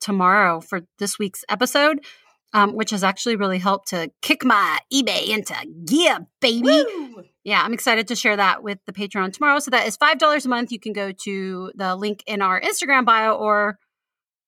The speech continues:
Speaker 1: you know, I think I put it in the show notes of the podcast. I may not do it every week, but I try to. Um, anyway, it's patreon dot com backslash thrifter sisters. And if you are not already, 'cause some people actually find us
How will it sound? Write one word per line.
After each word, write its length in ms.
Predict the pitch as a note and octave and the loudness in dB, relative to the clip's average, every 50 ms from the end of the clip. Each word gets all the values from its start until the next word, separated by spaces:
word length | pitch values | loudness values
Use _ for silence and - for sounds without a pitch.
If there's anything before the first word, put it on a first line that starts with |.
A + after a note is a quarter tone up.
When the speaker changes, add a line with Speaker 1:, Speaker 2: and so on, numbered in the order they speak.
| _ _ _ _ _ _ _ _ - | _ _ _ _ _ _ _ _ -6
Speaker 1:
you 140 | D4 E4 F4+ | -2 2 4
know, 180 | F#4+ F#4 E4 - - _ - | 4 4 4 2 -2 _ -6
I 80 | B3+ | -4
think 220 | C4 - G4+ C#5 - | -4 -2 -4 -2 2
I 100 | D5+ C#5+ - - | 2 0 0 0
put 180 | - D4 D#4+ D#4 | -2 -4 0 2
it 160 | D#4 D4+ - | 2 2 2
in 140 | B3+ B3 A#3+ | 2 0 0
the 80 | A3+ | 0
show 260 | - - - A3 G#3+ A3+ | 0 0 2 2 2 4
notes 400 | A#3+ A#3+ A#3+ A#3+ A#3+ - - - - | 2 0 0 -2 -4 -10 -14 -12 -6
of 240 | - G#3+ G3+ F#3 F3+ | -6 -6 -6 -6 -6
the 140 | G3+ F#3+ F#3+ | -6 -6 -2
podcast. 720 | - G3 F#3+ G3 F#3+ - A#3 A3 A3+ A#3 - - - - _ _ _ _ _ _ _ _ _ - | 0 0 0 0 2 2 4 4 4 2 -2 -8 -16 -16 _ _ _ _ _ _ _ _ _ -4
I 80 | G#3 A3 | -2 0
may 160 | A#3+ A#3+ A#3+ | 0 2 2
not 160 | A#3+ A3+ G#3 | 2 0 0
do 100 | G3 G3 F#3+ | 0 -4 -4
it 80 | F3 | -4
every 180 | E3+ E3+ F3 F3 | -4 -6 -6 -6
week, 240 | D#3+ E3+ E3+ - - | -6 -8 -10 -8 -4
but 80 | - A#3 | -2 -2
I 80 | A#3+ | 0
try 220 | A#3+ D4+ D4 C4 G#3 | 2 2 2 2 0
to. 240 | - E3+ C3 F3 _ _ - - - - - - - | -2 -8 -10 -12 _ _ -20 -20 -20 -20 -16 -4 2
Um, 460 | A#3 A#3 A3+ A3 A3 G#3+ G#3+ G3+ - | 4 6 6 6 6 4 2 -2 -2
anyway, 340 | - C4 C4 A#3 F#3 E3 D3+ - | 0 2 2 2 0 -2 -4 -2
it's 240 | B3 A#3 F#3+ - - _ _ _ _ - | -2 -4 -4 -6 -14 _ _ _ _ 0
patreon 300 | C4+ C4 B3+ C4+ B3 B3 | 0 2 2 2 2 2
dot 160 | A#3+ G#3 G3 - | 2 0 0 2
com 240 | E4 F4 F#4+ F#4 | 2 4 4 4
backslash 480 | C4 C4+ G3+ F#3 - A#3 G#3 G#3+ - - | 4 2 0 0 0 -2 -2 -2 -4 -6
thrifter 320 | - C4 C4 - C#4 B3+ | -4 -4 -4 -2 -4 -6
sisters. 560 | - - C4+ B3+ - C4+ C4 B3+ B3+ C4 A#3 - - | -4 -4 -6 -4 0 2 2 4 4 2 0 -4 -8
And 400 | - A3 G#3+ G#3+ G#3 G#3 G#3 G3+ - | -4 -2 2 2 2 2 2 0 -4
if 160 | B3 - - | -8 -6 -4
you 120 | B3 C4 | 0 0
are 100 | C4 C4 | 2 2
not 240 | C4+ D4 D#4+ F#4+ - - | 2 4 4 2 4 4
already, 500 | A#3+ B3+ B3 A#3+ G#3 B3 B3+ B3+ A3 G#3 | 4 4 2 2 2 0 0 2 0 -4
'cause 220 | - - C4 - - | -2 -2 -2 -2 -2
some 180 | - F#4 B4+ | -2 -4 -4
people 280 | - - C#5+ - A4+ - | -4 -6 -2 0 0 0
actually 320 | A3 G#3+ - - C#4 C4 A3+ | 0 -2 -2 0 -2 -2 -2
find 340 | - - G3+ G#3 A3+ A3 | -2 -2 -2 0 0 2
us 320 | A3+ G#3+ G#3 - - - | 0 0 0 -4 -10 -12